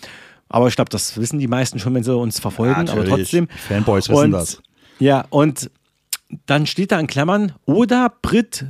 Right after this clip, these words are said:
Speaker 1: Super.“ Ein Brit Super, ich weiß nicht, wa-, ob das so das Gleiche ist, auf jeden Fall hat er einen massiven, höheren Gain. Deswegen,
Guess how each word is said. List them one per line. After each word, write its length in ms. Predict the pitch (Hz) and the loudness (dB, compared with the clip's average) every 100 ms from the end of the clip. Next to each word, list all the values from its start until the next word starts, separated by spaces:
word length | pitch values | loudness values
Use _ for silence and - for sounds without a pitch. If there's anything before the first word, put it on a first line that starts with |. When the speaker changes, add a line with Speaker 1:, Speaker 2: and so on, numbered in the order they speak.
| - | -12
Speaker 1:
Super.“ 600 | 107 123 214 139 95 80 - _ _ _ | -4 0 0 0 -4 -4 -20 _ _ _
Ein 200 | 147 117 | -2 -2
Brit 240 | - 196 - | 2 0 0
Super, 520 | 185 240 247 226 214 | 2 2 4 2 0
ich 180 | 139 - | -4 -4
weiß 160 | 139 196 | -2 0
nicht, 140 | 170 | 0
wa-, 500 | 160 156 160 151 151 143 139 | 2 2 2 0 -4 -4 -4
ob 120 | 147 | 0
das 160 | 147 147 | 0 2
so 120 | 147 | 2
das 120 | 131 | 2
Gleiche 320 | 143 165 196 | 2 2 4
ist, 100 | 190 | 2
auf 160 | 160 143 | 2 2
jeden 140 | 175 | 2
Fall 180 | 160 151 | 2 0
hat 160 | 147 151 | 0 0
er 120 | 135 | 0
einen 340 | 131 135 - - | 0 -2 -8 -18
massiven, 920 | 117 170 220 - 214 175 160 156 - 98 | -10 -2 0 0 0 2 2 0 -2 0
höheren 420 | 160 175 156 143 | 2 4 4 2
Gain. 480 | 156 180 135 190 269 - - - - - - - _ - | 2 4 4 4 2 -2 -20 -20 -20 -20 -20 -20 _ -2
Deswegen, 800 | 156 175 202 208 220 208 180 | 0 4 4 4 4 2 0